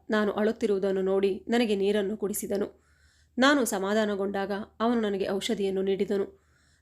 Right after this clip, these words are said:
ನಾನು ಅಳುವ ಶಬ್ದದಿಂದ ದೀಪಕ್ ಒದ್ದಾಡಲು ಶುರು ಮಾಡಿದನು. ಅವನು ಎಚ್ಚರವಾಗಬಾರದೆಂದು ಗಿರಿ ದೀಪಕ್ನನ್ನ ತನ್ನ ರೂಮಿಗೆ ಕರೆದುಕೊಂಡು ಹೋದನು. ನನಗೆ ನನ್ನ ಮೈ ಮೇಲೆ ಈಗ ಪ್ರಜ್ಞೆ ಇರಲಿಲ್ಲ. ನಾನು ಅಳುತ್ತಿರುವ ಕಾರಣ ಕೇಳಿ ಈಗ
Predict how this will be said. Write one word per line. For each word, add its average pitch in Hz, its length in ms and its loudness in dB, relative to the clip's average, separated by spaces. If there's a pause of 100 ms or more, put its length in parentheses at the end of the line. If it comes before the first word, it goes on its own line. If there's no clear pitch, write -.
ನಾನು 262 240 4
ಅಳುವ 247 280 2
ಶಬ್ದದಿಂದ 202 500 -2 (300)
ದೀಪಕ್ 226 340 -4
ಒದ್ದಾಡಲು 196 480 0
ಶುರು 196 220 -2
ಮಾಡಿದನು. 196 580 -2 (500)
ಅವನು 269 240 6
ಎಚ್ಚರವಾಗಬಾರದೆಂದು 208 1300 0
ಗಿರಿ 226 340 0
ದೀಪಕ್ನನ್ನ 208 540 -4 (300)
ತನ್ನ 254 220 0
ರೂಮಿಗೆ 202 340 0
ಕರೆದುಕೊಂಡು 196 540 -4
ಹೋದನು. 196 560 -4 (560)
ನನಗೆ 277 300 4
ನನ್ನ 220 200 0
ಮೈ 202 200 0
ಮೇಲೆ 214 220 0
ಈಗ 202 260 -6
ಪ್ರಜ್ಞೆ 196 400 -4
ಇರಲಿಲ್ಲ. 190 340 -2 (640)
ನಾನು 233 240 4
ಅಳುತ್ತಿರುವ 220 520 0
ಕಾರಣ 196 420 -4
ಕೇಳಿ 202 320 0
ಈಗ 220 340 0